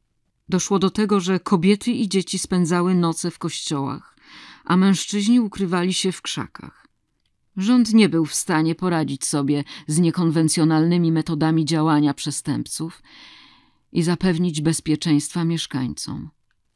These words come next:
Sytuacja ta stała się wielkim brzemieniem, zwłaszcza dla jednego z księży, który był głęboko poruszony cierpieniem stada powierzonego jemu i jego towarzyszom przez Najwyższego.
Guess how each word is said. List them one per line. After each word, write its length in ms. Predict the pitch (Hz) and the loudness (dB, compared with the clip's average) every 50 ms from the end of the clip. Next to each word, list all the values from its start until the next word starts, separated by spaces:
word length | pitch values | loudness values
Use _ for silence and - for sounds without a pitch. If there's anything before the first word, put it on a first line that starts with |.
| _ _ _ _ _ _ _ _ _ _ _ _ _ - | _ _ _ _ _ _ _ _ _ _ _ _ _ -14
Sytuacja 600 | - - 202 - 226 226 262 302 294 - 320 302 | -10 -8 -4 -2 2 2 2 2 2 2 2 2
ta 140 | 302 262 247 | 2 0 -2
stała 380 | - - - 247 247 247 233 | -2 -2 -2 0 2 2 0
się 200 | 214 - 233 214 | 0 2 2 2
wielkim 560 | 185 170 175 202 240 254 247 - - 247 233 | 4 4 4 4 4 4 2 2 4 4 4
brzemieniem, 840 | 196 175 147 151 180 185 180 185 190 185 160 139 139 139 139 139 143 - - - - - - - _ _ _ _ _ - | 4 2 0 0 2 4 4 4 4 4 4 4 4 4 2 0 -2 -4 -10 -20 -20 -20 -20 -20 _ _ _ _ _ -10
zwłaszcza 580 | 151 135 139 143 160 180 196 196 - - 247 226 | -8 -6 -4 -2 0 0 0 -2 -4 -4 -4 -2
dla 140 | 226 214 | 0 2
jednego 460 | 202 196 185 160 180 185 190 180 196 190 | 2 2 2 2 0 -2 0 -2 -4 -6
z 100 | - - | -6 -8
księży, 520 | - - - 160 156 151 147 135 160 156 | -8 -4 -2 0 2 0 0 0 -4 -6
który 320 | - - - 160 160 160 | -6 -6 -4 -2 -2 -2
był 300 | 143 156 160 156 156 156 | 0 2 2 2 2 2
głęboko 580 | 147 143 156 170 165 165 156 190 185 - 190 175 | 2 2 2 2 2 2 2 0 -2 -2 -6 -6
poruszony 720 | - 165 156 156 156 147 - - 170 160 151 147 147 151 - - - - - | -4 -2 0 0 0 -2 -2 -2 -2 0 2 2 0 0 -2 -8 -16 -12 -6
cierpieniem 720 | - - 160 160 135 - 175 175 170 170 165 165 160 160 - _ - | -2 0 0 0 0 0 0 0 2 2 2 2 0 -2 -4 _ -8
stada 480 | - - - - 185 180 175 170 160 151 | -6 -4 -2 0 2 2 2 2 0 0
powierzonego 720 | 165 160 151 160 151 151 165 156 165 165 160 160 160 156 | 0 0 2 2 2 2 2 2 2 2 2 4 4 4
jemu 580 | 156 147 160 165 156 151 147 147 156 180 202 - _ _ - - - - - _ _ _ | 4 4 2 2 2 2 2 2 0 -2 -4 -8 _ _ -20 -20 -20 -20 -20 _ _ _
i 140 | - - 170 | -2 0 2
jego 260 | 175 175 175 160 170 | 2 4 4 2 2
towarzyszom 680 | 165 180 165 160 170 165 143 165 175 156 - 165 151 156 | 2 2 2 2 2 2 2 0 -2 -2 0 2 2 2
przez 340 | 147 - - 156 143 139 143 | 2 0 -2 -4 -2 -2 0
Najwyższego. 1040 | 156 156 151 156 139 143 151 - - - - - 160 147 139 135 - 139 131 143 | 2 2 2 2 2 -2 -4 -4 -6 -8 -8 -6 -6 -6 -6 -8 -10 -12 -12 -12